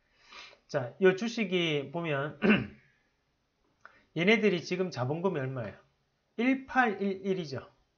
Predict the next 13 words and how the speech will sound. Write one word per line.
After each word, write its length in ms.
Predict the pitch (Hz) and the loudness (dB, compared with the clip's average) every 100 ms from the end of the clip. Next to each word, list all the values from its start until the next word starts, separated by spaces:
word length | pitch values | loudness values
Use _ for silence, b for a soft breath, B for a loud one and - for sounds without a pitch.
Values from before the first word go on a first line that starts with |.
| _ - | _ -10
일팔일일. 1000 | 151 147 151 131 151 151 - 160 131 - _ _ _ _ _ _ _ _ _ | -10 -8 -8 -8 -8 -10 -8 -8 -8 -10 _ _ _ _ _ _ _ _ _
자, 140 | _ - _ _ _ _ _ _ | _ -20 _ _ _ _ _ _
거기에 720 | 190 202 190 165 180 202 - _ _ _ _ _ | 4 4 4 4 2 -2 -10 _ _ _ _ _
자본 320 | - 139 196 | 0 2 2
총계는 400 | 202 262 262 233 | 2 -2 0 0
얼마입니까? 500 | 147 139 139 110 - - _ _ _ _ | 0 -2 -8 -10 -16 -20 _ _ _ _
자본 280 | - 127 135 | -8 -6 -6
총계가 680 | 131 165 156 127 101 117 196 _ _ _ b b b _ | -8 -8 -8 -6 -8 -12 -18 _ _ _ b b b _
일공일육입니다. 1400 | 233 269 269 247 262 220 196 196 156 151 165 123 - - _ _ _ _ _ | -2 0 0 0 -2 -2 0 0 -2 -4 -4 -8 -12 -18 _ _ _ _ _
자, 120 | - 151 | -2 0
여기서 400 | 233 226 185 151 | 2 2 0 0
중요한 440 | 156 170 156 127 | -6 -4 -4 -6
거. 180 | 101 | -10